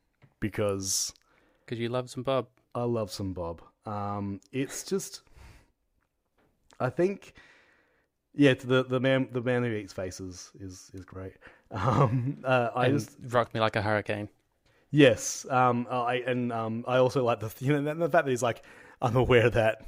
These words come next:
Speaker 1: of the irony of me being on T V in, in order to decry it, so don't point that out."
Speaker 2: Yeah.
Speaker 1: Um, the fact that Homer s-, <laughs> says, <laughs> "They didn't have any aspirin, so I got you some cigarettes," um,
Speaker 2: <laughs>
Speaker 1: is amazing. Um,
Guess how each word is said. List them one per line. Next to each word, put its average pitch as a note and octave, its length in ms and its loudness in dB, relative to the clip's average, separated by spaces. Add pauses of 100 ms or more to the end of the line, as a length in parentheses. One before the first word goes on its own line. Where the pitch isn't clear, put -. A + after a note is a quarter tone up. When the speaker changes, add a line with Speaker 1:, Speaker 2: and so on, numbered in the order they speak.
Speaker 1:
of B2+ 100 0
the B2 240 4
irony A2 360 0
of G2+ 120 -6
me G#2+ 140 -2
being G2+ 240 -4
on G2 140 -8
T G#2 200 -4
V F#2+ 360 -4 (220)
in, G2+ 320 -4
in G#2 140 -6
order F#2+ 200 -2
to F#2+ 180 -8
decry F2+ 520 -8
it, - 140 -12
so F2+ 120 -4
don't F#2 160 -6
point F#2+ 180 -6
that F#2+ 140 -10
out." A#2 80 0
Speaker 2:
Yeah. G2+ 260 -2 (640)
Speaker 1:
Um, G2+ 580 -4 (380)
the D3 180 6
fact E3+ 220 8
that D#3+ 140 6
Homer F3 400 8
s-, - 180 -4 (240)
<laughs> C#3 100 0
says, D#3 400 6 (460)
<laughs> - 440 -20
"They A3+ 140 10 (180)
didn't F3 260 8
have D#3 140 8
any C3+ 140 6
aspirin, B2+ 420 6
so C3 120 6
I A2+ 40 8
got C3 160 4
you C3+ 100 0
some A2+ 180 -2
cigarettes," C#3 640 0 (500)
um, B2 540 6 (180)
Speaker 2:
<laughs> - 220 -16
Speaker 1:
is - 160 -4
amazing. C#3+ 680 0
Um, C3+ 460 2